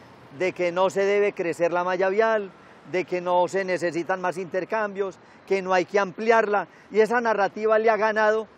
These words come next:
a quienes pensamos que sí se tiene que crecer la malla vial, que hay que invertir más en malla vial.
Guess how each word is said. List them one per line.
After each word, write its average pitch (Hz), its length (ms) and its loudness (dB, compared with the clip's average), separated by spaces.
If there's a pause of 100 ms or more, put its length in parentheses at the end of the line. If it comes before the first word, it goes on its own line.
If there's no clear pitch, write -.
(280)
a 190 140 4
quienes 202 440 -4
pensamos 220 720 -2 (480)
que 190 220 4
sí 240 240 -6
se 226 160 2
tiene 208 240 -4
que 202 160 -4
crecer 196 320 -6
la 196 100 -4
malla 202 220 -2
vial, 202 280 -2 (560)
que 214 120 2
hay 196 100 2
que 226 140 -4
invertir 208 500 -2
más 214 380 -2
en 202 100 -6
malla 185 240 -2
vial. 147 300 -4